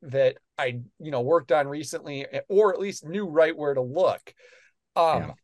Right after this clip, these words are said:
Speaker 1: I, I like knowing how to do it. When I wasn't playing with that Mac Plus back in the eighties, I was literally tearing toys apart with a screwdriver. This was back when toys had screws and you could take them apart. It wasn't all just glue.
Speaker 2: <laughs>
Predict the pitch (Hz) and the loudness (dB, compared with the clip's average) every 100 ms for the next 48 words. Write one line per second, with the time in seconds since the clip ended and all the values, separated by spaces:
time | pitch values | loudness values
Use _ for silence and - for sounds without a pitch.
0 | - 151 165 170 196 - 175 180 170 160 | -6 0 4 6 4 2 0 0 2 0
1 | 147 - 135 170 165 202 202 - 175 156 | -2 -2 0 2 4 2 0 -4 -4 -2
2 | 147 147 143 135 - 143 120 139 135 143 | -2 0 -2 -2 0 0 2 2 2 -4
3 | - 139 139 123 - 156 160 139 131 170 | -8 -6 -6 -10 -2 0 0 -2 0 0
4 | 170 160 147 165 170 151 123 170 160 151 | 2 -2 -4 0 0 0 2 4 4 0
5 | 160 147 - 143 127 139 - - 196 147 | 0 0 -4 -6 -4 -6 -8 -6 2 4
6 | 113 107 117 127 131 147 120 135 127 127 | 4 2 -4 -6 -8 -6 -2 -2 -2 -6
7 | - 135 123 127 110 - 143 135 123 123 | -4 -4 0 -2 -2 -8 -6 -6 -6 -6
8 | 120 123 131 120 131 117 127 107 - 117 | -8 -6 -6 -6 -8 -2 2 2 0 -6
9 | 123 117 120 123 135 120 95 117 | -6 -10 -12 -10 -4 -4 -4 -12